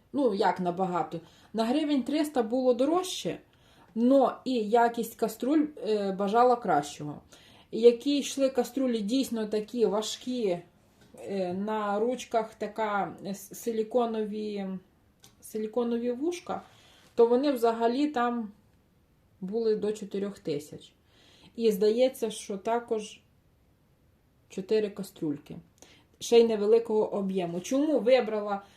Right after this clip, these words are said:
такі каструлі? Тому що, е, хотіла, аби була велика кастрюля, щоб наварити якогось, е, компоту. Або коли вариш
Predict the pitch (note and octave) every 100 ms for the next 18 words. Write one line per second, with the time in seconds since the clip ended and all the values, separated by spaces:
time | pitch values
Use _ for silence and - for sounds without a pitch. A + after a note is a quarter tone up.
0 | _ - A#3+ A#3+ F4 F4+ A#3+ - A3 F#3+
1 | F#3 G#3 A#3+ D#4 E4+ B3 G3 - - -
2 | G3+ F#3+ F#3 F3+ F3+ F3 F3 - A#3+ -
3 | D4 D4 G#3+ G3+ B3+ A#3+ C4 B3+ A#3 B3
4 | F#3 F3 F3 F3 E3+ - F3 E3+ E3 -
5 | F3 F#3 F#3 F#3+ B3 A#3 F#3+ F#3+ G#3+ G#3
6 | G3+ C#3 B2 G3 G#3 A3+ G3+ F#3 E3 -
7 | - F#3+ G#3 B3+ - - - - A3+ A#3+
8 | A#3 B3 A#3+ A#3+ -